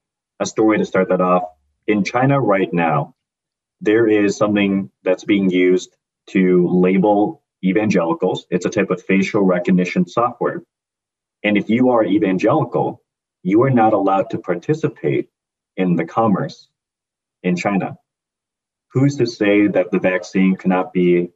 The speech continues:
the entryway to participate in the marketplace? Who's to say that it can't be cryptocurrency or a certain platform that you have to use that would recognize you by a professing follower of Christ?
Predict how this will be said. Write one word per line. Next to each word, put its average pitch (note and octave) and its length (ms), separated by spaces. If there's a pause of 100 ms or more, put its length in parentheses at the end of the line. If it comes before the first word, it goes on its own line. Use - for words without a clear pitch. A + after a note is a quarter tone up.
(240)
the F#2 140
entryway F#2 560
to F2 360 (100)
participate F2 640 (100)
in F2+ 60
the F2+ 60
marketplace? F2+ 760 (760)
Who's G2+ 180
to F#2+ 100
say F#2 220
that F2+ 120
it - 80
can't F#2 220
be E2 80
cryptocurrency F2 960
or F2 140
a - 20
certain F2 300
platform F2 640 (460)
that F#2 80
you F#2 140
have F2 200
to F#2 80
use F2 460
that F#2 120
would F2 160
recognize F2 600
you E2+ 160
by D#2+ 380 (300)
a F2 80
professing F2+ 680
follower E2+ 380
of E2 120
Christ? D2+ 380